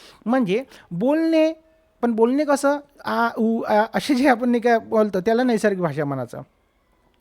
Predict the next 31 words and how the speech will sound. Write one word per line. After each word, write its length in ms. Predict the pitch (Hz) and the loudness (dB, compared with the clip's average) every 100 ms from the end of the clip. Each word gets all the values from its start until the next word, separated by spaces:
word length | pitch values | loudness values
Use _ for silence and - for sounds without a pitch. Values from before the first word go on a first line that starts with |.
| - 202 | -8 -4
त्याच्यामधले 360 | 190 208 208 | -2 -2 -4
कुठल्याही 280 | 185 190 214 | -6 -4 -2
प्रकारचा 420 | 196 180 175 208 | -2 -2 -2 -2
फक्त 220 | 196 226 | -4 -4
आवाज 440 | 294 202 208 214 196 180 | 0 2 2 2 -2 -6
जे 100 | 214 | -4
तुम्हाला 300 | 196 190 202 | -2 0 0
येत 240 | 190 170 | 0 -2
आहे 140 | 180 113 - _ - | -2 -4 -14 _ -4
त्याला 180 | 277 | 0
नैसर्गिक 360 | 254 226 214 190 | 2 2 0 -2
भाषा 200 | 165 185 | -4 -4
आपण 160 | 170 294 | -2 2
म्हणू 180 | 277 | 2
शकतो. 320 | 190 135 135 - - - | 0 -4 -8 -8 -16 -6
पण 100 | 302 | -4
त्याच्यामध्ये 460 | 262 240 285 294 285 | 0 0 0 -2 -2
जर 80 | 294 | -4
शब्द 300 | - 226 214 | -2 -4 0
टाकले, 260 | 226 185 226 | 0 0 -2
आता 140 | - | -2
मी 100 | 254 262 | -2 -4
तुमच्याशी 300 | 247 254 277 | -4 -4 -4
बोलत 440 | 220 269 302 220 | -2 4 4 4
आहे, 140 | 131 - _ - | -2 -6 _ 0
हे 60 | |
नैसर्गिक 360 | 311 277 302 320 | 2 2 0 -2
भाषा 200 | 294 302 302 | -2 -2 -4
थोडी 160 | 339 | 0
होणार 300 | 294 240 214 | 0 0 0
आहे. 120 | 190 | -2